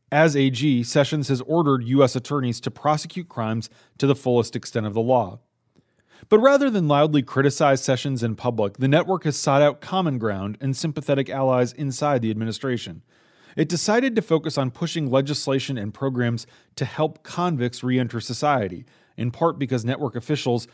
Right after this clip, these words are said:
believe they have persuaded Sessions and Trump to support those incremental efforts. One of the sympathetic allies that they found is the president's son-in-law,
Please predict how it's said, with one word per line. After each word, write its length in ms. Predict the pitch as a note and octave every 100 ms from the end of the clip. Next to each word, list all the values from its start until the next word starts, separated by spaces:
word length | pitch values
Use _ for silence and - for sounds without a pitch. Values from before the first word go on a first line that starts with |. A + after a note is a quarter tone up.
| _
believe 300 | - A#2+ C3+
they 100 | B2
have 140 | A#2+ -
persuaded 480 | A2 - B2 A#2 G#2
Sessions 400 | C3+ B2 B2+ A2
and 100 | A2
Trump 300 | E3 C#3+ -
to 100 | A2+
support 400 | A#2+ - C#3 C3 _ _ -
those 340 | A#2 D3+ D3+
incremental 680 | D#3+ D3 - A#2 D3+ C#3+ A#2
efforts. 440 | A#2+ F2 - - _ _ _ _ _ _ _ _ _ -
One 340 | A2 E3 G#3
of 280 | - E3 C3
the 100 | C3
sympathetic 560 | - D#3 C#3 C3 A#2+ -
allies 380 | A#2+ B2 A#2
that 120 | A2 G#2+
they 120 | A2
found 360 | - A2 A#2 B2
is 100 | B2+
the 80 | C3
president's 540 | - C3+ C3+ D3 C3+
son-in-law, 500 | - D#3 A2 F2+ F2